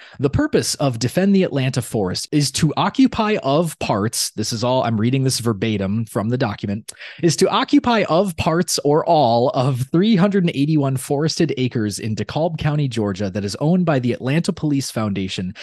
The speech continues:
and leased by the city of Atlanta for the purpose of preventing the construction of the Atlanta Public Safety Training Center. Each individual charged in this indictment knowing joined the conspiracy." Again, that is a, that's really in there. "Knowing joined the conspiracy in an attempt to prevent the training center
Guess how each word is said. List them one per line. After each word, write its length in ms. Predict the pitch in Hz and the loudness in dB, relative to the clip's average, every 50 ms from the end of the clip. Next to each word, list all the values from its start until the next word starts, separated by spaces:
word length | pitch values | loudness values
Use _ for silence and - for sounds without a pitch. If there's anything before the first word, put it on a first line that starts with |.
| - - - | -18 -12 -8
and 140 | 120 123 123 | -4 -2 -2
leased 340 | 135 202 233 208 - - 139 | 0 0 0 -2 -2 -4 -4
by 140 | 135 120 | -4 -2
the 100 | 117 117 | -2 -2
city 300 | 110 - - 123 143 143 | -2 -2 0 2 2 2
of 80 | 135 127 | 2 0
Atlanta 440 | 131 - 113 104 101 98 - - 104 | -2 -4 -4 -4 -4 -4 -4 -6 -6
for 120 | - 123 | -6 -4
the 100 | 110 113 | -6 -6
purpose 340 | - - 208 - 190 - - | -4 -4 -4 -2 -2 -2 -2
of 120 | 127 - | -4 -2
preventing 500 | - 131 104 98 143 175 196 208 208 202 | -2 -4 -2 0 0 0 2 0 0 0
the 80 | 196 196 | 0 -2
construction 640 | - - 202 - - - 131 113 - - - 117 110 | -2 -2 -2 -2 0 -2 -2 -4 -2 -4 -6 -6 -4
of 160 | - 113 101 | -6 -8 -8
the 100 | 101 98 | -6 -8
Atlanta 420 | - - 120 131 143 151 - 170 147 | -6 -6 -4 -2 -2 -2 -2 -2 -4
Public 340 | - - 131 135 143 131 - | -2 -2 -4 -2 -2 -6 -6
Safety 340 | - - 104 104 - 113 104 | -6 -8 -8 -8 -6 -8 -10
Training 400 | - - 156 151 143 135 123 107 | -6 -4 -2 0 0 0 -2 -2
Center. 420 | - - - 85 - - - - _ _ _ - - - - - - - | -4 -8 -10 -10 -14 -16 -18 -18 _ _ _ -20 -20 -20 -20 -20 -18 -6
Each 240 | - - 269 - - | 0 0 0 2 2
individual 480 | 254 254 247 214 220 180 - 185 170 165 | 0 0 2 2 2 0 2 0 0 0
charged 460 | - - 170 160 165 156 135 - - | 0 0 0 2 2 0 0 -2 0
in 160 | 156 165 165 | 2 2 2
this 180 | 160 143 - 151 | 2 2 0 0
indictment 480 | 135 117 123 113 104 - 123 120 - | 0 0 0 -2 -2 -2 -4 -6 -4
knowing 640 | 107 110 117 147 185 208 185 147 143 143 143 147 135 | -4 -2 2 4 4 6 6 4 4 4 2 0 0
joined 420 | 120 107 135 131 143 151 147 147 120 | 0 0 2 4 4 4 2 2 2
the 120 | 127 139 | 0 -4
conspiracy." 680 | 131 - 139 123 - - 127 117 110 107 - - 104 104 | -2 0 -2 -2 0 0 2 2 2 2 0 -2 -2 -2
Again, 260 | 113 117 107 101 98 | -2 -2 0 0 0
that 160 | 98 101 110 _ _ - | -2 -2 -4 _ _ -12
is 320 | - 101 101 - - - - | -10 -10 -8 -8 -10 -8 -8
a, 120 | 120 120 _ _ _ _ _ _ - | -8 -8 _ _ _ _ _ _ -14
that's 300 | - - - - - - | -14 -14 -12 -14 -14 -12
really 340 | 117 104 107 113 123 143 151 | -8 -4 -2 0 2 2 2
in 100 | 143 113 | 2 2
there. 160 | 104 101 107 | 0 0 -2
"Knowing 520 | 101 104 120 151 190 202 208 208 202 190 165 | -2 2 2 4 4 6 6 6 6 6 6
joined 340 | 139 156 160 175 175 170 151 | 6 4 4 4 2 2 4
the 120 | 147 151 | 2 2
conspiracy 760 | - 156 151 135 - - 160 151 139 123 - - 117 117 95 | 2 2 0 0 2 0 0 2 2 0 0 -2 -4 -2 0
in 80 | 127 147 | 0 2
an 140 | 151 156 156 | 2 2 2
attempt 320 | 147 - 165 175 185 - | 2 0 -2 -4 -4 -6
to 80 | - 156 | -12 -8
prevent 340 | - 180 135 131 131 147 - | -6 -4 -2 -2 -2 -2 -4
the 80 | 139 | -6
training 360 | 131 - - 127 127 127 120 107 | -8 -4 -4 -4 -2 -2 -4 -2
center 420 | - 117 110 104 117 113 110 | -2 -4 -2 -2 -2 -2 -2